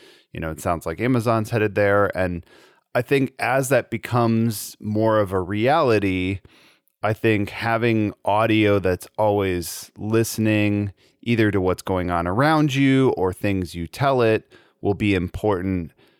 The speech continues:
for that conversation and for accessing information. So I heard a conversation recently where they were talking about there's kind of a need, as A I becomes more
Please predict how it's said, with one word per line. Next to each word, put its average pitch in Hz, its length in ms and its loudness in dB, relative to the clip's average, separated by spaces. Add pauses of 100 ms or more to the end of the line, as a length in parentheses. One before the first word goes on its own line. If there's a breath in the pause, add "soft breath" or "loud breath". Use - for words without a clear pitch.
(120)
for 117 420 2
that 104 240 0
conversation 104 840 -2
and 90 200 -2
for 92 460 0
accessing 90 640 -6
information. 82 800 -8
So 85 420 -2 (480 soft breath)
I 135 100 -2
heard 135 200 2
a 117 40 -4
conversation 117 600 -2
recently 104 440 -2
where 92 180 -2
they 92 100 0
were 90 120 -4
talking 104 340 -4
about 85 400 0 (840)
there's 110 320 0
kind 139 280 0
of 117 80 0
a 110 80 2
need, 107 640 2 (140)
as 123 240 0
A 113 200 2
I 107 240 2
becomes 101 600 -2
more 95 360 0